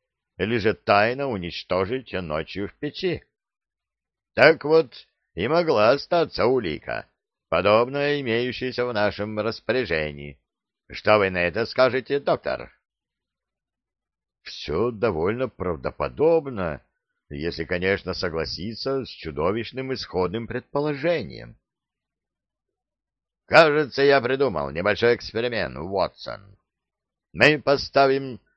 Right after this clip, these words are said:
его завтра же, чтобы прояснить дело. А сейчас, дабы выглядеть теми, за кого мы себя выдаем, предлагаю пригласить хозяина гостиницы и повести светский разговор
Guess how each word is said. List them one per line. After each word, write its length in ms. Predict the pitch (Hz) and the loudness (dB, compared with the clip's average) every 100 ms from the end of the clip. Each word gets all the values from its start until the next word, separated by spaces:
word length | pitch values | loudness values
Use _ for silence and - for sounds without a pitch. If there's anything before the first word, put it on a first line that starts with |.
| _ _ | _ _
его 360 | 82 113 135 - | -2 4 4 2
завтра 560 | 69 71 117 104 - 58 | -4 0 2 2 0 -12
же, 220 | 55 58 - | -12 -14 -6
чтобы 300 | - 107 107 | 2 4 4
прояснить 720 | 85 98 90 101 110 - 90 | 2 -2 -4 -6 -8 -8 -4
дело. 400 | 95 71 62 - _ _ _ - | -4 -4 -8 -12 _ _ _ -2
А 140 | 120 151 | 2 2
сейчас, 680 | 82 78 - 156 175 - | 0 -6 2 2 2 -2
дабы 340 | 98 101 113 117 | -4 0 2 2
выглядеть 640 | 113 104 107 101 104 _ | 2 0 -4 -4 -8 _
теми, 420 | - 110 110 117 | 2 2 2 -2
за 160 | 101 95 | -4 -2
кого 300 | 107 107 107 | 0 0 0
мы 180 | 104 107 | 0 -4
себя 300 | 95 101 104 | -4 0 2
выдаем, 600 | 104 98 101 104 104 98 _ _ _ _ _ _ _ - | 2 2 2 0 -6 -16 _ _ _ _ _ _ _ -4
предлагаю 840 | 85 110 139 151 160 151 147 127 _ _ _ - | 0 2 2 4 4 2 -2 -4 _ _ _ -2
пригласить 640 | 127 160 170 147 80 67 | 0 4 2 2 -6 -8
хозяина 540 | - 92 98 98 76 71 | -2 0 2 2 0 -6
гостиницы 880 | 78 - - 151 151 147 - 151 - _ _ - | -6 -6 -2 -2 -2 -6 -6 -8 -10 _ _ -12
и 80 | 80 | -6
повести 540 | 80 85 80 123 175 | -4 -6 -6 0 0
светский 460 | - 117 143 - 143 | 2 2 2 2 2
разговор 680 | 156 117 104 76 73 64 | 2 2 0 2 -2 -6